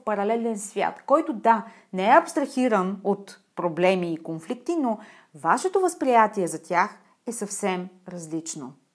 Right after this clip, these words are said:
Напълно е очаквано в тази ситуация да си зададете въпроси като: „Да не би да не виждам нещо? Какво не е наред?“ Но ако сте минали през процеса, който описах досега, ще се саморегулирате,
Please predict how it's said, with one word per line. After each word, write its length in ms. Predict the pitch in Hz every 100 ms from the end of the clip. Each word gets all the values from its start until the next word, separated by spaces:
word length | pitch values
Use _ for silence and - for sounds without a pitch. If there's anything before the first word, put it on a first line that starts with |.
| _ _ _ -
Напълно 320 | 220 320 381
е 140 | 427 339
очаквано 840 | 220 262 277 269 220 196 220 - 180
в 100 | -
тази 240 | 208 269
ситуация 800 | 269 247 220 190 190 - 190 226
да 160 | 196 196
си 300 | 202 220 220 - - -
зададете 460 | 190 202 226 277
въпроси 500 | 277 269 247 262 262
като: 480 | 262 233 233 226 226 208 - _ _
„Да 60 | 170
не 60 | 165
би 100 | 165
да 120 | 208
не 80 | 233
виждам 320 | 277 277 302
нещо? 360 | 302 277 - - -
Какво 240 | - 180
не 120 | 196
е 80 | 254
наред?“ 480 | 277 285 285 208 - _ _ _ _ _ _
Но 340 | 196 190 170 -
ако 200 | 170 170
сте 180 | - 180
минали 640 | 190 269 381 262 196 202
през 240 | 196 165 -
процеса, 360 | 151 165 156
който 300 | 175 170 170
описах 320 | 170 220 226 233
досега, 560 | 202 - 156 151 156 196 _ _ _ _ _
ще 340 | - - 269 277
се 160 | 277
саморегулирате, 1500 | - 262 233 214 202 202 165 175 226 285 254 - 170 190